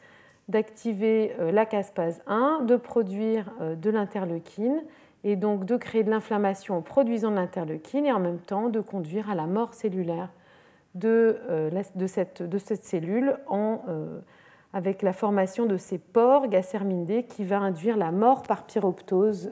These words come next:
euh, des cellules concernées. Donc tout ça, finalement, c'est des choses classiques qu'on a vues dans le cours, c'est-à-dire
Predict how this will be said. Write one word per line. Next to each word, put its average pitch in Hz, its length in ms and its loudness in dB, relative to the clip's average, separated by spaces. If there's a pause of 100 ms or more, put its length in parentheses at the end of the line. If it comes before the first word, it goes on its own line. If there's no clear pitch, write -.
(140)
euh, 156 160 -2
des 175 160 -2
cellules 196 380 -2
concernées. 156 540 -6 (400)
Donc 220 160 0
tout 311 120 0
ça, 359 160 4
finalement, 262 600 8
c'est 240 160 0
des 190 140 2
choses 190 260 -4
classiques 233 840 -2
qu'on 196 160 -2
a 196 120 0
vues 196 440 -2
dans 170 120 -2
le 185 60 -4
cours, 339 340 -2
c'est-à-dire 196 600 2